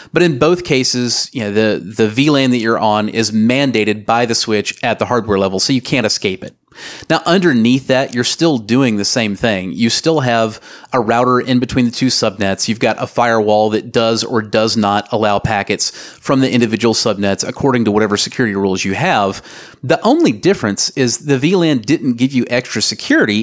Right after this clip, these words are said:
It just allowed you to do this all on one switch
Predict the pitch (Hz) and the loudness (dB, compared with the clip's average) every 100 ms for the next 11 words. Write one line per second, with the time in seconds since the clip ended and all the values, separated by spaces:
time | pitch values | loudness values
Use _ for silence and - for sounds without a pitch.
0 | - 165 175 - 131 139 165 123 117 131 | 0 0 0 0 0 0 0 -2 0 2
1 | 113 - - 139 135 123 110 104 - - | 2 0 0 0 2 0 0 -2 -2 0
2 | 151 - - | 0 0 -6